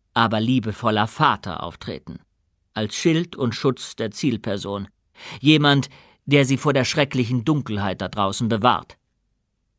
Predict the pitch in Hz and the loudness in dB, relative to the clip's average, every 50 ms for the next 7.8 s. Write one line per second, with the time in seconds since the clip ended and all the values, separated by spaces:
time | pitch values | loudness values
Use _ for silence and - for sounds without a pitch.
0 | _ _ - 131 135 - 165 156 156 151 143 139 147 147 147 143 139 147 147 139 | _ _ -2 -2 -2 0 0 0 0 0 0 2 2 0 0 0 0 -2 0 0
1 | 151 131 123 120 - 139 131 135 147 151 139 143 135 131 127 - - 135 131 120 | -2 -4 -4 -4 -4 -4 -2 -2 -2 -2 0 2 2 2 2 0 0 2 2 2
2 | - _ _ _ _ _ _ _ _ - 160 170 165 156 165 170 175 - _ _ | 2 _ _ _ _ _ _ _ _ 2 4 4 6 6 4 4 2 -2 _ _
3 | _ _ - - - - - - - _ _ - 139 165 175 170 165 165 156 160 | _ _ -20 -20 -20 -20 -20 -20 -20 _ _ 2 6 6 8 8 6 4 2 2
4 | - 160 165 160 156 - - 156 139 127 139 143 143 143 147 143 - - 143 151 | 4 4 4 4 2 2 2 2 4 4 4 4 4 4 4 2 0 2 0 0
5 | 139 156 147 139 - 156 156 151 139 170 170 165 - - - _ _ _ _ _ | 2 4 2 2 4 4 2 4 4 4 2 2 0 -8 -18 _ _ _ _ _
6 | _ _ _ _ _ _ _ _ _ _ _ _ _ _ _ _ - - 151 147 | _ _ _ _ _ _ _ _ _ _ _ _ _ _ _ _ 0 2 4 4
7 | 147 139 151 156 147 151 147 127 151 175 185 165 139 131 - | 4 6 6 6 6 6 6 6 6 6 6 6 4 2 0